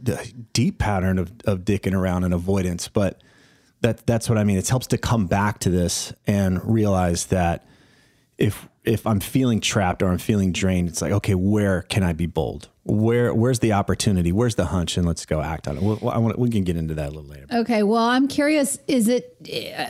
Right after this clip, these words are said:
Speaker 2: I do wanna know just slightly here since we're here. Um, is it true that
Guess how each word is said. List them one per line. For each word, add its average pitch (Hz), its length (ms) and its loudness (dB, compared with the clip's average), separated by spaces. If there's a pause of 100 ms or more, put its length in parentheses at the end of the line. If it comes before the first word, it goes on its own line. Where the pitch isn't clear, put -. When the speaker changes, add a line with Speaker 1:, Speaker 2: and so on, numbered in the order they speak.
(160)
Speaker 2:
I 247 220 2
do 269 180 2
wanna 254 220 4
know 214 140 4
just 196 220 0
slightly 190 520 2
here 170 260 2
since 175 240 0
we're 175 80 0
here. - 440 -4 (440)
Um, 190 460 2 (540)
is 240 180 2
it 240 180 -2
true 233 640 2
that 170 560 0